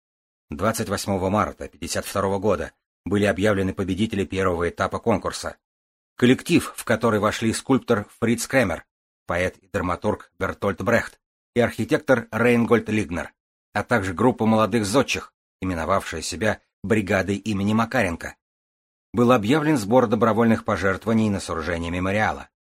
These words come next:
В течение шести лет на горе Эдерсберг шли масштабные строительные работы. Первоначальный проект мемориального комплекса несколько раз менялся, преимущественно по идеологическим соображениям.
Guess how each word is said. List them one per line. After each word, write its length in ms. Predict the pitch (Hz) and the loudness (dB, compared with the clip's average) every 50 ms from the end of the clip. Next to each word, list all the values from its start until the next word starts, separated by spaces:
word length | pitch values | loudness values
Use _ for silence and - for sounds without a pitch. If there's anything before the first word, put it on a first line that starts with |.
| _ _ _ _ _ _ _ | _ _ _ _ _ _ _
В 80 | - | -14
течение 360 | - - - 117 110 101 95 - | -10 -4 -2 0 2 2 0 0
шести 360 | - - - - - 95 85 | -2 -4 -6 -6 -6 -6 -2
лет 260 | 87 110 120 117 - - | 2 2 2 0 -2 -8
на 100 | 92 92 | -8 -6
горе 280 | 82 92 95 95 87 85 | -4 -4 -2 -2 -4 -4
Эдерсберг 580 | - 110 110 113 110 101 87 104 113 98 - - _ _ _ _ _ | -4 -4 -2 -2 -2 0 2 2 2 2 0 -6 _ _ _ _ _
шли 200 | - - 131 127 | -4 2 4 6
масштабные 640 | 120 117 117 113 - - - 107 104 104 95 117 123 | 6 6 6 4 2 0 0 0 2 2 2 2 0
строительные 560 | 117 - - 120 120 113 110 117 104 104 101 | 0 0 -2 0 0 0 0 0 -2 0 0
работы. 400 | 95 95 87 82 76 - - 71 - _ _ _ _ _ _ _ _ - | 0 0 0 -2 -4 -8 -10 -12 -12 _ _ _ _ _ _ _ _ -4
Первоначальный 640 | 117 117 110 110 110 110 107 - - 147 135 123 117 | -2 0 2 2 4 2 2 2 2 4 4 4 2
проект 420 | - 113 113 123 127 120 - _ | 2 2 2 2 2 2 0 _
мемориального 560 | 104 104 101 101 101 107 107 107 101 95 95 95 | -2 0 0 2 2 2 2 0 0 0 -2 -2
комплекса 540 | - 135 135 127 107 98 92 - - 87 82 | 0 2 2 2 2 0 -2 -4 -4 -4 -4
несколько 480 | 87 113 104 - - 104 - - 98 | -2 -4 -4 -4 -6 -8 -6 -4 0
раз 220 | 101 117 110 - - | 0 0 0 0 0
менялся, 500 | 113 107 98 87 76 - - 78 73 - _ _ _ _ _ _ - | -2 0 0 -2 -2 -4 -6 -8 -10 -12 _ _ _ _ _ _ -6
преимущественно 760 | - 92 87 87 113 123 117 - 107 - - 98 90 80 - | -4 -2 0 0 0 0 0 -2 -4 -4 -4 -6 -6 -6 -6
по 220 | - 104 107 104 | -2 -2 -2 0
идеологическим 840 | - - 113 107 104 104 98 101 101 85 98 - 98 92 - 104 95 | 0 -2 -4 -2 0 0 0 0 -2 -4 -6 -6 -8 -8 -6 -6 -6
соображениям. 640 | - - 95 85 92 90 82 82 73 71 69 - - | -4 -4 -2 0 0 0 -2 -2 -4 -6 -10 -14 -18